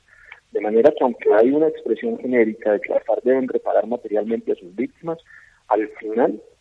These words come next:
no se dice cuándo ni de qué manera. Eso significa que en realidad las farc no van a tener que sacar dinero de su propio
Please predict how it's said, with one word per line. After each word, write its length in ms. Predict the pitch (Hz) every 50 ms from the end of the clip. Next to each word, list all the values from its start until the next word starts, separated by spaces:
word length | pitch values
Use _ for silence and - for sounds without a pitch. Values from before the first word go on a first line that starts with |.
| _ _ _
no 220 | 117 120 127 127 123 -
se 80 | 135
dice 260 | 127 127 123 - 131 -
cuándo 500 | - - 127 127 135 147 180 185 - - -
ni 180 | - 110 110
de 80 | 104 95
qué 160 | - - 101
manera. 340 | 95 95 95 95 90 - - _ _ _ _ _ _ _ -
Eso 200 | - 107 - 330
significa 640 | - - 320 285 285 269 - - 240 - - - - - - - _ _ _ _ -
que 160 | - 107 104
en 120 | 104 104
realidad 500 | - - 131 151 160 180 170 160 147 143
las 200 | 143 131 117 -
farc 180 | - 117 113 117
no 180 | 117 113 120 117
van 180 | 123 147 175
a 60 | 185
tener 500 | - - 139 127 123 120 123 127 131 - - -
que 100 | - 131
sacar 360 | - 127 120 - 113 110 110 107
dinero 560 | 117 120 120 120 123 131 143 165 175 165 135
de 60 | -
su 100 | 110 101
propio 460 | - 113 113 110 - - 131 135 135